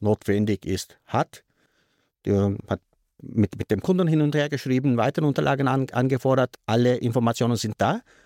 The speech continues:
dann beginnt die Deckungsprüfung. Wenn die Deckungsprüfung positiv ist, das heißt, wenn wir den Fall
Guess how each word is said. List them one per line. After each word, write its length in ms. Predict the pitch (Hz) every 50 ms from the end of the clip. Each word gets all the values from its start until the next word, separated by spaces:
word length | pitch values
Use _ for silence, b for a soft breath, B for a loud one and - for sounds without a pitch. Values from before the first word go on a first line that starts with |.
| b b b
dann 160 | 117 117 120
beginnt 280 | 120 113 120 110 -
die 100 | - 98
Deckungsprüfung. 960 | - 120 120 - - 175 160 - - - 165 160 160 - 190 196 233 254 - - b b b b b b b b b b
Wenn 200 | - 123 123 131
die 100 | 135 127
Deckungsprüfung 1120 | 120 131 127 - 131 123 120 - - 123 123 123 113 _ _ - 131 123 - 131 117 -
positiv 560 | - - 208 220 214 185 131 - - - - -
ist, 320 | - 113 156 185 - -
das 160 | 127 113 -
heißt, 220 | 113 110 - - 120
wenn 160 | 117 123 123
wir 100 | 120 113
den 160 | 117 117 113
Fall 380 | - - 113 104 101 104 107